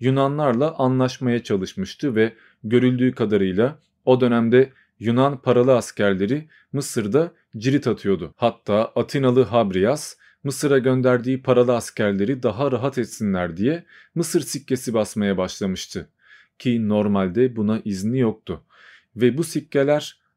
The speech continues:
Atina tetradrahmilerinin bir kopyasıydı, bir benzeriydi ve zaten para, sikke bunlar esasında hikayeydi. Bunun başka bir anlamı vardı.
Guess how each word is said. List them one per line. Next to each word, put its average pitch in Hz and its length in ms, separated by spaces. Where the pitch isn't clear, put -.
Atina 135 380
tetradrahmilerinin 110 1120
bir 165 80
kopyasıydı, 110 880
bir 127 160
benzeriydi 127 760
ve 131 160
zaten 156 640
para, 131 380
sikke 123 560
bunlar 135 340
esasında 127 800
hikayeydi. 120 800
Bunun 156 400
başka 117 420
bir 185 200
anlamı 120 380
vardı. 87 400